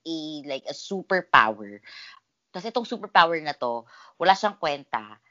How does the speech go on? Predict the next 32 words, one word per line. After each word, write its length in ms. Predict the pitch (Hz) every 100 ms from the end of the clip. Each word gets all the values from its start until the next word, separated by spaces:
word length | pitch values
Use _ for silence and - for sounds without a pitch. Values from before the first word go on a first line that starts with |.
| _ _
kasi 240 | 185 190
isang 160 | 196 196
beses 240 | 170 165
mo 80 | 165
lang 80 | 156
siya 160 | 160
pwede 240 | 151 147 139
gamitin 320 | 139 127 135
sa 160 | 151 139
buong 240 | 147 151
buhay 400 | 139 123 113 104
mo. 320 | 104 95 98 _ _ _ _
Pero, 600 | 220 226 180 147 135 -
ang 160 | 165 185
power 440 | - 190 190 208 196
na 120 | 190
to, 360 | - 131 127 -
it 160 | 180 _
gives 440 | 147 180 165 151 -
you 520 | 147 151 143 131 131 - - - _ _ _ _
to, 440 | 220 196 185 175 - _ _ _ _ _ 170 156 - -
quote 240 | - 214 214
and 100 | 196
unquote, 480 | 185 180 180 170 170 _ _ - 147 139
deal 440 | 196 196 180 180
with, 260 | 151 165 143 135 127 139 123 -
with 220 | 170 160
the 80 | 165
fear 560 | - 180 147 120 110 _ _ _ _ -
or 340 | 160 165 165
with 360 | 151 151 156
the 120 | 143